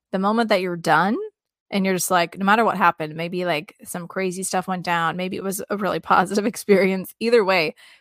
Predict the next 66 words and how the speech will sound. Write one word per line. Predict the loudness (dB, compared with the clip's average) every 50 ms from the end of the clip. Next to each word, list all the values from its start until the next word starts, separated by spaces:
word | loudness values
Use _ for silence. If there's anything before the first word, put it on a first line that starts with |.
| _ _
when | -6 -4 -2 -2 -4 -6 -8 -12 _ _
you've | -10 -8 -6
had | 0 2 2 4 2
this | 0 -4 -4
event, | -2 0 0 0 -2 -4 -10
es-, | -14 -14 -8 -4
maybe | -2 0 2 2 2
especially | 2 2 -2 -4 0 2 2 2 2 2 2 2 4
when | 2 2
it's | 0 0 0
a | 0 2
hard | 2 2 2
event, | 2 2 2 2 2 0 -6 _ _ _ _ _ _ _ _
and | -8 -6
you | -4 -4
just | -4 -2 -2
look | -2 -2 -2
at |
your | -2 -2 -2
team | -2 -4 -6 -4 -4
members | -4 -2 0 0 0 0 -2 -6
and | -10 -12
you're | -10 -10
like, | -10 -10 -10 -12 -14 _ _ _ _ _ _ _
"We're | -8 -8 -6
done. | -4 -4 -4 -4 -6 -8 -10 -12 _ _ _ _ -16 -12 -10
We | -8 -8
did | -6 -6 -8 -6
this. | -8 -8 -8 -8 -8 -10 -12 -14 _ -20 -20 -20 -20 -20 _ _
We | -2 -2 0
worked | 0 0 -2 0 2
hard | 6 6 6 6 6 4
and | 2 -2
we | -2 -2
made | 0 0 0 0
it | -2 -2
happen, | 0 0 0 2 2 0 -2 -2 -4 -6 -8 -8 -8 -6
and | -6 -4 -2
now | -2 -2 -2
it's | -2 -2 -2
over." | -2 -2 -2 0 -2 -2 -2 -4 -10 -18 -20 -20 -20 _ _ _ _ 0
And | 0 2
if | 2 2 0
you've | 0 0 0 0
experienced | -2 2 6 6 8 8 6 4 4
what | 4 4 4
I'm | 2 0
experiencing, | -2 -2 0 0 0 0 0 -4 -6 -6
you | -4
might | -2 -2 -2
know | -2 -4 -6 -6
what | -2 0 0 0
I'm | 0 0
talking | -2 -2 -2 -4 -6 -2
about, | 0 0 0
but | 0 -2
it's | -4 -4
just | -4 -4 -2
that | -2 -2 0
moment | 0 0 0 0 -2 -2
where | -4 -4
you're | -4 -4
together | -2 -2 -2 0 0 -2 -4
and | -4 -6
you're | -6
like, | -4 -4 -6 -8 -10